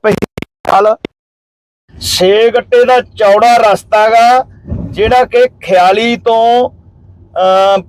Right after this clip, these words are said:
ਪੰਡੋਰੀ ਨੂੰ ਜਾ ਰਿਹਾ ਤੇ ਅੱਗੇ ਜਾ ਕੇ ਕੁਰਡ ਤੋਂ, ਅਹ, ਛੋਟੇ ਮਹਿਲਾਂ ਨੂੰ, ਮਹਿਲ ਖੁਰਦ ਨੂੰ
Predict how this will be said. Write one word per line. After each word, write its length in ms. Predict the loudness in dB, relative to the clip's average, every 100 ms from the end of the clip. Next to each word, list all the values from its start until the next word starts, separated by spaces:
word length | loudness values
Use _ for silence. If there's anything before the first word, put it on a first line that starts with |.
| -6
ਪੰਡੋਰੀ 440 | -2 0 0 0
ਨੂੰ 180 | -2 0
ਜਾ 240 | 2 2
ਰਿਹਾ 320 | 2 2 2 0
ਤੇ 200 | 0 -4 -2
ਅੱਗੇ 240 | -4 -2 0
ਜਾ 200 | 2 0
ਕੇ 180 | 0 -4
ਕੁਰਡ 560 | -4 -4 0 0 0
ਤੋਂ, 260 | -2 0 2 2 0
ਅਹ, 1040 | -4 -20 -20 -20 -12 -2 0 2 2 0 -4
ਛੋਟੇ 400 | -6 -2 2 2
ਮਹਿਲਾਂ 340 | 2 2 2 0
ਨੂੰ, 180 | -2 -4
ਮਹਿਲ 320 | -2 0 0
ਖੁਰਦ 280 | 0 -2 -2
ਨੂੰ 220 | -2 -2